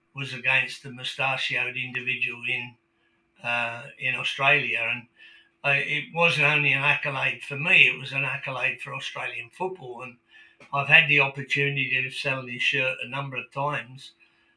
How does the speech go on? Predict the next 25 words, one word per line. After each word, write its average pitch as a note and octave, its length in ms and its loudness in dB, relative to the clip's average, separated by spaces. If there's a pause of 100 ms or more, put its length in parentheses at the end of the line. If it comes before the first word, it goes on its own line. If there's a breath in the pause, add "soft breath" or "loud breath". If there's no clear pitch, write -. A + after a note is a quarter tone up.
(200)
uh, A#2+ 580 -2
once C#3 580 -4
into B2+ 380 -6
America C3+ 500 0
and B2 100 -6
once C3 340 -6
into... B2+ 520 -8
Uh, A#2 80 -8 (560)
a B2+ 80 -12
German C3+ 500 2
gentleman B2+ 440 -2
in B2 280 -4
Poland. B2 540 2 (580)
But C#3 200 2 (160)
I, C#3 200 2 (120)
I've C3+ 240 0 (420)
kept D#3+ 300 2
it C#3+ 120 2
here C3+ 420 2 (120)
basically C3+ 600 2
because C3 300 -8
I, B2+ 180 -4 (640 soft breath)
I B2+ 80 -8
thought D3 260 0
it C3+ 140 0